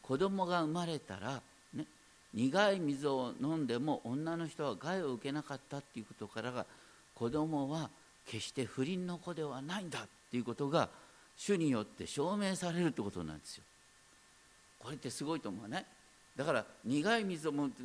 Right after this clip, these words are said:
な-、な-、なんてことやるんだなんてね、思うかもしれないけど、ね、それで無事に子供が生まれたら、その子に関してね、もう疑いを持っちゃいけないってことなんですよ。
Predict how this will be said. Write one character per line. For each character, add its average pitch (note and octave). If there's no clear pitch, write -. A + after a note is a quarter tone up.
な-、 D#3+
な-、 A#2+
な D3
ん E3
て F#3+
こ G#3+
と G#3
や G#3+
る G3+
ん G3
だ E3+
な D3
ん -
て B2
ね、 A2+
思 A#2+
う G3+
か E3+
も C#3+
し -
れ C3+
な C#3
い B2+
け A#2
ど、 A2+
ね、 D#3+
そ A3+
れ C4
で C#4
無 D#3
事 A3
に B3+
子 F#3+
供 B3
が A#3+
生 A3
ま A#3+
れ B3
た A3
ら、 D#3+
そ -
の A#3
子 A3+
に G3+
関 G#3
し G#3
て C#3+
ね、 D3+
も E3
う -
疑 A#3
い A#3+
を A#3+
持 B3
っ B3
ち A3+
ゃ G#3
い F#3+
け G#3+
な B3
い -
っ A#3
て F#3+
こ D#3
と C3
な F#2+
ん E2
で -
す -
よ。 D2+